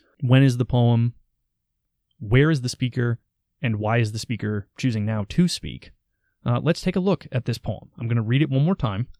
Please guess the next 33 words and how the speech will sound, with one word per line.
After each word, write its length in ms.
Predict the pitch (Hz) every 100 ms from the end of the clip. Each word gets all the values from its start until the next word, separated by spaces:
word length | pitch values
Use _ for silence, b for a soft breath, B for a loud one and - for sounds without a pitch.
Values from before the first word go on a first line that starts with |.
| _ _ _ _ -
and 460 | 123 123 117 120 - _
think 280 | - - -
about 260 | 104 98
those 240 | 110 123 139
questions 540 | - 151 - 98 95
in 100 | 117
your 80 | 127
mind 320 | 123 92 92 - _ _ _
as 140 | 143 131
I 80 | 123
go 140 | 127
through 200 | - 180
this. 280 | - - - _ _ _ _ _ _
And 140 | 123 117
maybe 180 | 120 123
something 380 | 139 120 120
will 80 | 120
jump 200 | 113 113
out 120 | 113
at 80 | 107
you 160 | 120 110
because 320 | 107 113 101
this 180 | 113 -
will 80 | 110
now 220 | 104 92
be 100 | 95
your 380 | 95 98 92 - _
second 340 | - 180 -
time 300 | 104 92 - -
potentially 420 | - 101 - 90
hearing 280 | 113 101 92
this 100 | -
poem. 320 | - -